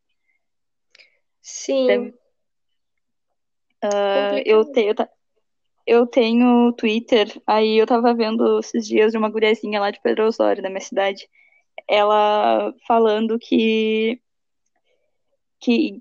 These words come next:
Speaker 2: ah, que, eu não lembro direito como foi as palavras dela, mas ela dizia assim, mais ou menos, que os professores e a escola deveriam passar todos os alunos esse, esse, nesse,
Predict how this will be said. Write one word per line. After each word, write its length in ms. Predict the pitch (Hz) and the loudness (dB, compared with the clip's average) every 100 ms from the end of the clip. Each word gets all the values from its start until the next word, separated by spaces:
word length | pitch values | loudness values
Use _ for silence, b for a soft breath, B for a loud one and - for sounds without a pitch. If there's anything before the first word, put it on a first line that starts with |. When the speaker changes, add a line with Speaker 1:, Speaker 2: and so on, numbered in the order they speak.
| - | -4
Speaker 2:
ah, 320 | 254 320 320 269 | -2 0 -2 -4
que, 340 | - 233 220 | -2 -2 0
eu 520 | 240 240 226 220 - | -4 0 -2 0 0
não 220 | 233 247 | 2 4
lembro 260 | 269 302 403 | 4 2 0
direito 420 | 381 320 269 254 | 2 4 2 0
como 240 | - 247 247 | -4 -2 0
foi 140 | 247 | 0
as 80 | 240 | 0
palavras 400 | 226 226 240 240 | 0 0 -2 0
dela, 340 | 233 220 202 | 2 2 0
mas 180 | 196 196 | -2 0
ela 180 | 208 208 | 2 0
dizia 360 | 196 208 208 | -2 -8 -2
assim, 320 | 214 - 214 202 | -2 -2 -8 -8
mais 140 | 190 | -10
ou 60 | 196 | -6
menos, 280 | 196 190 - b b b | -6 -8 -16 b b b
que 540 | - 233 226 226 220 - _ _ _ _ 247 | -2 0 2 2 0 -4 _ _ _ _ -6
os 80 | |
professores 1040 | 262 240 262 294 262 240 254 254 220 208 202 | -2 0 0 0 2 4 4 2 -2 -6 -8
e 80 | 202 | -2
a 60 | 196 | -2
escola 380 | - - 220 | -2 -2 2
deveriam 320 | 226 214 233 233 | 2 2 0 0
passar 500 | 254 262 269 262 - | -2 -2 -2 -2 0
todos 240 | 247 311 | -2 -2
os 140 | 311 | -4
alunos 520 | 320 302 269 247 240 - _ | -2 0 4 4 2 -6 _
esse, 340 | - 180 - 190 180 180 | -4 -4 -4 -2 0 2
esse, 220 | 185 180 | 2 0
nesse, 520 | - 185 - 185 180 | -6 -6 -2 -4 -4